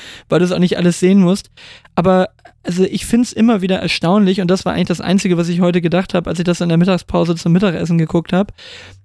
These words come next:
einfach, dass ich's erstaunlich find, wie, wie zufrieden der einfach ist mit den Leuten, die da sind. Weißt du, der macht da jeden Tag irgendwie sein völlig überfettetes Fastfood-Zeug und, und lebt das aber so mit, mit Leib und Seele und die kommen da hin und der ist so,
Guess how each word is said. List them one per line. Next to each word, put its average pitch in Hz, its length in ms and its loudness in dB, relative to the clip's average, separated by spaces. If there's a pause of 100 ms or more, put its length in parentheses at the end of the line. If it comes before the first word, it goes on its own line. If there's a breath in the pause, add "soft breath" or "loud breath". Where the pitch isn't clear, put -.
(120)
einfach, 185 240 0
dass 190 180 -2
ich's 190 100 -4
erstaunlich 190 560 2
find, 190 300 2
wie, 175 320 4 (360)
wie 180 140 2
zufrieden 220 600 0
der 170 120 0
einfach 165 300 -2
ist - 300 -6 (260)
mit 180 200 2
den 175 120 4
Leuten, 165 300 0
die 165 80 2
da 156 160 2
sind. 151 200 -2
Weißt 190 180 0
du, - 40 -2
der 208 120 0
macht 208 220 0
da 220 40 2
jeden 233 340 2
Tag 214 300 -2
irgendwie 196 320 2
sein 180 400 2 (280 loud breath)
völlig 220 420 -2
überfettetes 190 720 0
Fastfood-Zeug 208 960 -2 (420 loud breath)
und, 185 300 0
und 180 340 0
lebt 190 340 0
das 208 200 0
aber 185 200 0
so 175 140 2
mit, 180 200 2
mit 180 160 0
Leib 208 240 2
und 190 140 2
Seele 190 500 2
und 175 200 2
die 180 60 -2
kommen 180 260 0
da 170 60 2
hin 220 280 2
und 180 180 0
der 190 140 2
ist 196 120 -4
so, 208 180 4